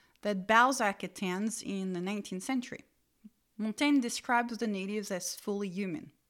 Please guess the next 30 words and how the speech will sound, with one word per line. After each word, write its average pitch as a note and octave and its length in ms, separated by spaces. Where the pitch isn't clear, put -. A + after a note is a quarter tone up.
But A#3 100
in A#3 160
Balzac's E4 500
description, C#4+ 640
the G3+ 80
women A#3+ 280
are A3 120
barely A3+ 420
more G3+ 300
than F#3 240
grunting G#3 460
animals G3 520
whose F3 140
exposed F#3+ 520
breast G#3 440
would F3+ 100
attempt A#3 360
to G#3+ 60
have E3+ 160
sex - 600
with E3 320
him, A3+ 520
um, E3 340
as G3 140
he G3+ 140
is F3 140
both G3+ 500
aroused G3+ 760
and E3 400
afraid. - 400